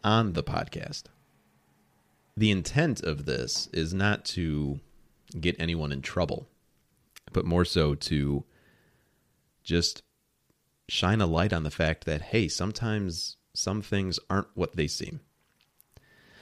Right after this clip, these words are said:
So anyway, I'll leave it at that. I don't wanna spoil any more. Thank you for listening. Uh,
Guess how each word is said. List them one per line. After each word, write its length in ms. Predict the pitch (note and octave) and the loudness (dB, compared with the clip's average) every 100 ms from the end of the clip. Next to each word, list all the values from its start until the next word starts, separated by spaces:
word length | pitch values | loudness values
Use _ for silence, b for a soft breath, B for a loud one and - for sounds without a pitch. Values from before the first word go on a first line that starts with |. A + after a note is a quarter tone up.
| B | B
So 160 | B E2+ | B 0
anyway, 200 | D#2+ D2 | 4 6
I'll 120 | E2 | 8
leave 140 | A#2+ B2+ | 10 8
it 60 | |
at 80 | B2 | 8
that. 200 | E2+ E2 | 6 4
I 40 | |
don't 60 | F2+ | 4
wanna 160 | F#2+ F2+ | 2 0
spoil 320 | - E2+ E2 | 2 2 2
any 120 | D#2 | 0
more. 200 | D2 D2 | 0 2
Thank 260 | - E3 F#2 | 4 4 4
you 160 | D2 | 0
for 140 | D2 D#2+ | 0 -2
listening. 560 | - - C#3+ D2 D#2+ | 0 -2 -2 -4 -4
Uh, 320 | - C#3+ C#3 | -4 -4 -4